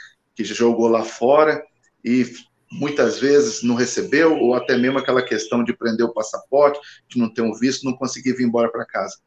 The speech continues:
A gente teve uma situação agora recentemente de um jogador que se pronunciou na internet, porque,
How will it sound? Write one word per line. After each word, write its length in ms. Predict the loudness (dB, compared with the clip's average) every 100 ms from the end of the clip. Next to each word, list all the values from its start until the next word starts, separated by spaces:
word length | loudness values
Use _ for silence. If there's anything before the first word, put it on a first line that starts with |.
| _ _ _
A 80 | -6
gente 200 | -4 -4
teve 280 | -2 -2 0
uma 260 | 0 0 -2
situação 540 | 0 0 0 -2 -2
agora 240 | 2 2
recentemente 680 | 2 -4 -8 -12 -6 -6 -6
de 80 | -4
um 80 | -2
jogador 540 | 0 -2 -2 0 0 -4 -16 _
que 80 | -8
se 160 | -8
pronunciou 520 | -4 -2 -2 -2 -2
na 100 | 0
internet, 880 | -2 -4 -8 -4 0 0 -2 -8 -10 _ _ _
porque, 320 | -16 -4 2